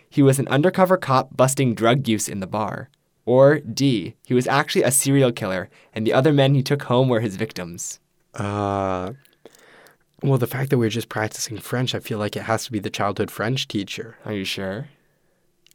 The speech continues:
Speaker 2: See, if it was Drew, I'd be sure. With you, I'm not.
Speaker 1: Oh.
Speaker 2: I'm gonna go with, yeah, I'll, I'll go with the teacher.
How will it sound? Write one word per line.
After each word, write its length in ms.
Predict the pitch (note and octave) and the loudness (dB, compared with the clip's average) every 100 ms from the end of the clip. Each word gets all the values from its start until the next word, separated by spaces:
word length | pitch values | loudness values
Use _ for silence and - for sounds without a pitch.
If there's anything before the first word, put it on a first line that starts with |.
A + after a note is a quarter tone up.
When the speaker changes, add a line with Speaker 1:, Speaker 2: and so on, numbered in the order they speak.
| _ _ | _ _
Speaker 2:
See, 240 | - - C#3 _ | -16 -16 -16 _
if 140 | A#2 | 0
it 40 | A#2 | 0
was 180 | F#2+ | 0
Drew, 220 | - G#2+ G2 | -2 -4 -2
I'd 180 | F#2+ F#2+ | -6 -8
be 120 | - | -10
sure. 280 | - G#2 - | -8 -6 -6
With 220 | G#2 - | -8 -6
you, 120 | A2 | -4
I'm 140 | G2 G2+ | -4 -4
not. 220 | G2 F#2+ - _ | -6 -6 -12 _
Speaker 1:
Oh. 300 | G#2 G#2+ F#2 F2+ | -12 -10 -12 -10
Speaker 2:
I'm 140 | - B2+ | -2 2
gonna 140 | B2 | 4
go 140 | A2 G#2 | 2 2
with, 260 | G2+ - _ _ - | 0 -4 _ _ -4
yeah, 180 | B2+ F#2+ | 0 0
I'll, 120 | F#2+ A2 | 0 -4
I'll 100 | G#2+ | -4
go 140 | G#2 | -4
with 100 | F#2+ | -6
the 100 | - | -8
teacher. 460 | - G#2 - A2 | -8 -6 -6 -10